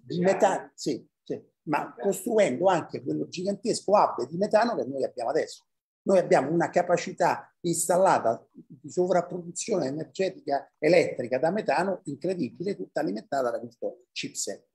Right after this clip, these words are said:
E nasce l'ambientalismo di mercato, quello che arriva fino ai temi che venivano ricordati da Elena, che ci aff-, ci aff-, affrontiamo adesso,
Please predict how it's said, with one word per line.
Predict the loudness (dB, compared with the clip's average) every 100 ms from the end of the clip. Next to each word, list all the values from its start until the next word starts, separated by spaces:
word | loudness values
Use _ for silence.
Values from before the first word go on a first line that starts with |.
| _ _ _
E | 2
nasce | 4 4 4 2
l'ambientalismo | 2 0 -2 -2 -4 -6 -12
di | -12
mercato, | -12 -12 -12 -10 -10 -12
quello | -12
che | -12 -12
arriva | -12 -12
fino | -10 -10 -10 _ _ _
ai | -8 0
temi | 0 0 -2 -6 -14 -12
che | -10 -10 -6
venivano | -6 -4 -4
ricordati | -6 -2 0 2
da | 0
Elena, | 0 0 -4
che | -8
ci | -14
aff-, | -14 -12 -14 -14
ci | -6 -6
aff-, | -4
affrontiamo | -6 -6 -6 -6 -2 4
adesso, | 6 6 4 -6